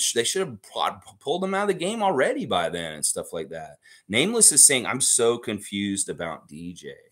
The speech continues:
You know what I think it is? And this is what I'll say, and I feel bad for him. I think that he may not just have that killer instinct in him, that he, you know, he was a good talent,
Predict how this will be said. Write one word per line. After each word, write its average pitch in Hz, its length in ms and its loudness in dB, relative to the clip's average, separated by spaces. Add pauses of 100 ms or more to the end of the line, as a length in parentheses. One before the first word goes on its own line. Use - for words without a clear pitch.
(400)
You 160 80 -6
know 254 80 0
what 392 120 2
I 254 60 2
think - 340 -4
it 87 140 -4
is? 85 540 -2
And 107 120 -4
this - 200 4
is 139 100 -6
what 131 120 2
I'll 107 100 4
say, 76 420 2
and 82 100 -6
I 113 60 -2
feel 185 240 -4
bad 92 400 -2
for 82 120 -10
him. 80 320 -10
I - 100 -12
think 220 260 -10
that 175 140 -4
he 147 160 -8
may 131 180 0
not 117 260 -2
just 98 220 -2
have 90 180 0
that 85 240 -2
killer 87 260 -4
instinct 76 580 -6
in 67 160 -14
him, 64 500 -18
that - 180 -6
he, 151 420 -10
you 139 160 -4
know, 139 160 2
he 170 120 -4
was 190 160 2
a 139 40 0
good 147 360 -2
talent, 143 560 0